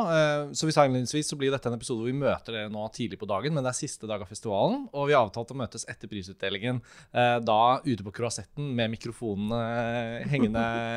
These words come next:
<laughs> i ledningene, og så skal vi avslutte episoden med da våre reaksjoner på de faktiske prisene.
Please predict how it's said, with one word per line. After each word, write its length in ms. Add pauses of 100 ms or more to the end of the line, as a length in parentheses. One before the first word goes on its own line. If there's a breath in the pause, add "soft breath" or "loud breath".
(120)
<laughs> 120
i 120
ledningene, 540
og 80
så 260 (220)
skal 220
vi 100 (240 soft breath)
avslutte 320
episoden 460
med 220
da 120
våre 220
reaksjoner 420
på 160
de 60
faktiske 420
prisene. 280